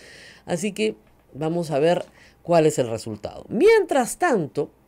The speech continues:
anoche, uno que está trabajando tarde en la computadora, ¿no?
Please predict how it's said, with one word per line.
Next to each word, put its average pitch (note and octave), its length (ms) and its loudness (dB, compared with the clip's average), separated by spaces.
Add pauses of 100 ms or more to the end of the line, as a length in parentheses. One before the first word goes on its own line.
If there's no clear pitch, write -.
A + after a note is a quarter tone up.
anoche, A#3+ 540 -2 (1040)
uno F3+ 200 0
que A2+ 60 -10
está F3 160 -4
trabajando D#3 720 -6
tarde E3+ 280 -4
en C3+ 40 -2
la A#2+ 80 -6
computadora, C#3 540 -4
¿no? C4 140 -10